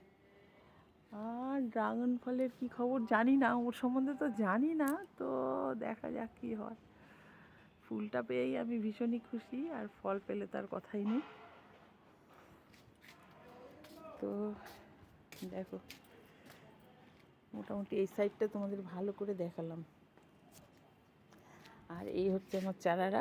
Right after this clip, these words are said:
বাচ্চা কাচ্চারা, মানে, এ-, এর, এ, জবার আর কি। সব কিন্তু এগুলো বীজ দিয়ে এই চারাগুলো তো, এই বাবা, কি অদ্ভুত! দেখো, এই পাতাটা কি সুন্দর হয়েছে, দেখো, চোঙের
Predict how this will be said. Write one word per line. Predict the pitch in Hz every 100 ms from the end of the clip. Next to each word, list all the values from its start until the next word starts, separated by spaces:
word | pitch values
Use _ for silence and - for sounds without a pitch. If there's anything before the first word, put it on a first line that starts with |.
| 220
বাচ্চা | 185 - 185
কাচ্চারা, | 175 - 214 202 269 - - - - - - - - - - -
মানে, | 185 180 175 170 - - 175
এ-, | 170 170 - 180
এর, | 170 160 - - 170
এ, | 170 165 160 165 165 156
জবার | 190 190 180 165
আর | 160 -
কি। | 151 -
সব | 202 196 -
কিন্তু | 196 180 214 190
এগুলো | 180 220 - - - - - - -
বীজ | 175 175 170 160
দিয়ে | 202 226 214
এই | -
চারাগুলো | 180 180 175 180 180
তো, | - - 240
এই | 262 262 214
বাবা, | 185 175 170 175
কি | 226 214
অদ্ভুত! | 185 - 220 185
দেখো, | 175 175
এই | 170 175
পাতাটা | 170 190 196
কি | 202 190
সুন্দর | 202 202 214 208
হয়েছে, | 180 151 160 - - - - - - - - 208
দেখো, | 208 - 185 - - - - - -
চোঙের | 254 262